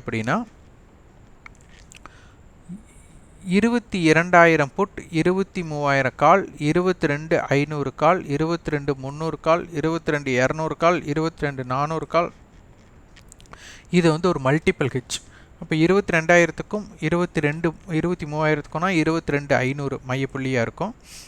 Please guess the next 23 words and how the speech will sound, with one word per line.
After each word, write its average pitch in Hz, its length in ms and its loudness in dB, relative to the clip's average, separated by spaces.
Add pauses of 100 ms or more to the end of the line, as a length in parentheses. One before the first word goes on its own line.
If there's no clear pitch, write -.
(460)
இருபத்திரெண்டு 175 720 4
ஐந்நூறு 160 440 0
கொண்டு 151 240 -4
வந்தீங்கன்னா, 151 340 -6
இருபத்திரெண்டு 156 800 0 (100)
இரநூத்தி 143 420 2
ஐம்பதா 139 500 2
இருக்கும். 151 400 -4 (440)
அடுத்தது, 196 680 2
இருபத்தி 185 460 2
இரண்டாயிரம் 160 680 4
புட் - 340 -6
நம்மளுக்கு 156 300 -2
வந்துட்டு 147 420 -4
கடைசியா 147 340 4 (100)
இருபத்திரெண்டு 151 640 -2
இரநூறு 160 460 2
கால் 156 240 2
குறைவா 135 280 0
இருக்கு. 123 220 -2
அப்போ 208 260 -4 (340)
இருபத்திரெண்டு 156 720 2
நூறு 139 360 -6